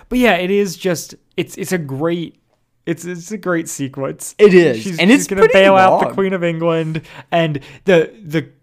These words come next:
Speaker 1: killer of, like, Bethany shows
Speaker 2: Oh, yes,
Speaker 1: up.
Speaker 2: Bethany shows up, and she gets taken away to, like, what is it? Like,
Speaker 1: It's a
Speaker 2: the
Speaker 1: litter box.
Speaker 2: Yeah, l-,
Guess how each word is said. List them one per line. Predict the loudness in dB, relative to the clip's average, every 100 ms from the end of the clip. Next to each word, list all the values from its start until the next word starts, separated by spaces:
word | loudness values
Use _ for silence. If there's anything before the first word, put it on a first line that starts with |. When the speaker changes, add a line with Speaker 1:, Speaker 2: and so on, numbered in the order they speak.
| _ _ _
Speaker 1:
killer | -8 -4 -2 0
of, | 0 -2
like, | -4 -4 -4 -12 -8
Bethany | -2 -2 -4 -8 -8
shows | -6 2 2 4
Speaker 2:
Oh, | 2
yes, | 2 0
Speaker 1:
up. | 2
Speaker 2:
Bethany | 2 2 -2
shows | -4 -2 0 0
up, | -2
and | -4
she | -4
gets | -4 -6
taken | -2 -2 -2
away | -4 -4
to, | -6
like, | -6 -8
what | -8 -8
is | -8
it? | -10
Like, | -12 -10
Speaker 1:
It's | -4
a | 0
Speaker 2:
the | 2
Speaker 1:
litter | 2 0
box. | -2 -6 0 4
Speaker 2:
Yeah, | 4 2
l-, | -2 -6 -10